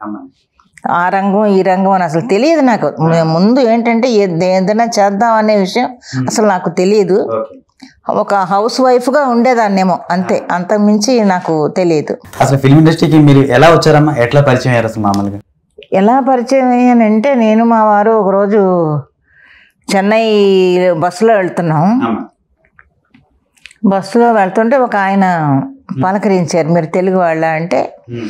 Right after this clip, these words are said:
Speaker 2: "అవునండి" అని.
Speaker 1: ఓకే.
Speaker 2: ఆయన, "మీకు సినిమాల్లో వేషాలు వేయడం ఇష్టమేనా?" అని
Speaker 1: ఆ.
Speaker 2: అడిగారు.
Speaker 1: అమ్మా.
Speaker 2: అప్పటికే నేను మా ఊర్లో నాటకాలు వేసేదాన్ని.
Speaker 1: ఓకే.
Speaker 2: "ఆ, ఇష్టమేనండి" అని నేను మా వారు చెప్పాం.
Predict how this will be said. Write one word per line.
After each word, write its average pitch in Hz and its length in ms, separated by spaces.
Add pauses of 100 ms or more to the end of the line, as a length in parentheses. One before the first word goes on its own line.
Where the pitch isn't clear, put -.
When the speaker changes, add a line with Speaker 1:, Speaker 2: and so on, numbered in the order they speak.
(220)
Speaker 2:
"అవునండి" 190 540
అని. 151 360 (140)
Speaker 1:
ఓకే. - 240 (560)
Speaker 2:
ఆయన, 220 300 (760)
"మీకు 214 220
సినిమాల్లో 247 500
వేషాలు 208 440
వేయడం 196 260
ఇష్టమేనా?" 180 540
అని 190 500
Speaker 1:
ఆ. - 100 (300)
Speaker 2:
అడిగారు. 165 640
Speaker 1:
అమ్మా. 220 200 (1300)
Speaker 2:
అప్పటికే 254 500
నేను 240 280
మా 208 220
ఊర్లో 214 340
నాటకాలు 220 480
వేసేదాన్ని. 156 720
Speaker 1:
ఓకే. - 260 (580)
Speaker 2:
"ఆ, 269 120
ఇష్టమేనండి" 240 680
అని 254 160
నేను 214 420 (360)
మా 175 200
వారు 175 680
చెప్పాం. 185 460